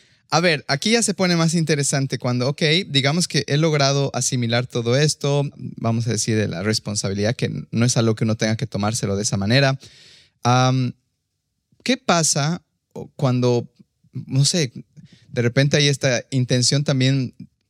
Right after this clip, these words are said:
o no intención, esta inevitable sensación de sentirse enganchadas o enganchados aún a esa persona, ¿no? Entonces, la pregunta que me hicieron, dijeron, "¿Cómo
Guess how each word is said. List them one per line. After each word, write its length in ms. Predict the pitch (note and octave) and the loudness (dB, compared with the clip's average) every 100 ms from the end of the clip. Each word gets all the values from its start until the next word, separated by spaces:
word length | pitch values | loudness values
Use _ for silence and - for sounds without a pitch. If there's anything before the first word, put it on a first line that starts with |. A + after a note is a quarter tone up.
| _ | _
o 140 | C3 | 4
no 140 | B2+ G3 | 6 4
intención, 580 | A#3 A2+ F#2+ D#3 E3+ - | 2 -2 -2 0 -2 -4
esta 480 | D3+ - D3 A2 - _ - | -6 0 0 -2 -8 _ -4
inevitable 720 | C3 B2+ B2 A#2 D3 F3+ F#3 | 0 0 0 0 0 0 0
sensación 500 | C3+ A2+ A2+ - D3+ | 0 -2 -2 -2 0
de 80 | D3 | 0
sentirse 480 | A#2 G#2+ B2 C#3 | -2 -2 -2 -2
enganchadas 800 | E3+ C3+ G2+ G2+ - C3+ E3 F3 | -2 -2 -4 -4 0 0 2 0
o 60 | A2+ | -2
enganchados 640 | G#2+ G2+ G#2+ C3 C#3+ D#3 | 0 -2 0 2 2 2
aún 340 | G#2+ A2+ F#3+ G3+ | 2 2 4 2
a 60 | |
esa 160 | D#3+ B2 | 0 -2
persona, 520 | - G2+ - G#2+ F2 - _ - | -6 -4 -2 -2 -6 -14 _ -2
¿no? 200 | A2+ E3+ - _ _ - | 0 0 -4 _ _ -4
Entonces, 520 | A#2+ C#3 D3+ - - _ | 0 2 2 -2 -6 _
la 160 | - C3 | -2 0
pregunta 480 | C#3 C#3+ F3 A3 F#3 | 2 2 2 0 0
que 120 | D#3 | 2
me 120 | B2+ | 2
hicieron, 600 | A#2 - C3 A#2+ B2 C#3 - _ _ _ | 2 0 0 0 -2 -4 -10 _ _ _
dijeron, 400 | A2+ B2 B2 B2 | -4 0 2 0
"¿Cómo 300 | A#2 D3+ F#3 | 2 0 0